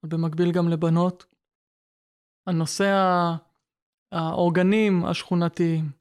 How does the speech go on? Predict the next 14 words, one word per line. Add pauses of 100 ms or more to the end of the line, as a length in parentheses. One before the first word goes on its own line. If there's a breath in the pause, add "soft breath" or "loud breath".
(640)
אה,
שבמגזר
החרדי
הם
למשל
הישיבות,
ישיבות
קטנות
וישיבות
גדולות,
מהוות
עוגן
מאוד
משמעותי